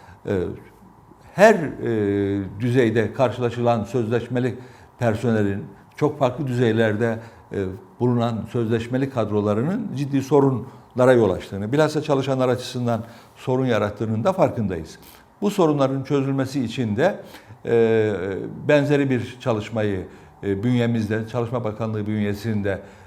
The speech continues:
e, sürdürüyoruz. O, onu, onu tamamladıktan sonra da diğer bakanlıklarla da bir araya gelerek, ilgili bakanlıklarla bir araya gelerek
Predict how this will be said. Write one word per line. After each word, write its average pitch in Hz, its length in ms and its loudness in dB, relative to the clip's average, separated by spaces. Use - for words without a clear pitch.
e, 110 140 0
sürdürüyoruz. 156 640 2
O, 156 280 6
onu, 160 180 -2
onu 160 300 -2
tamamladıktan 135 800 2
sonra 98 400 -4
da 143 220 -2
diğer 156 300 4
bakanlıklarla 107 800 0
da 98 120 -6
bir 117 80 -2
araya 110 260 2
gelerek, 104 540 -4
ilgili 104 320 -4
bakanlıklarla 98 680 -6
bir 110 80 -4
araya 95 320 -4
gelerek 101 380 -4